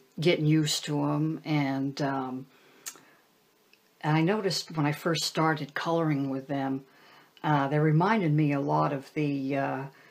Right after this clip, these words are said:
Faber-Castell Goldfarbers. So I thought I would also do a little, um, comparison between the two as well,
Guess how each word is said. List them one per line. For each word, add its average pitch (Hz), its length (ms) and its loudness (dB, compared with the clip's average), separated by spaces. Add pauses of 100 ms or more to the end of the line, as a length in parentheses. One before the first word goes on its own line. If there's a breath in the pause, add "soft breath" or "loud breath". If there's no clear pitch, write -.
Faber-Castell 147 1040 -2
Goldfarbers. 151 1040 -4 (340 loud breath)
So - 220 -2
I 147 80 2
thought 156 440 2
I 151 200 0
would 135 180 -2
also 143 420 -2
do 139 300 -4
a 135 80 -4
little, 143 380 -4 (400 loud breath)
um, 143 580 -2
comparison 156 760 0
between 139 400 -4
the 135 60 -4
two 135 360 -6
as 131 160 -8
well, 139 460 -4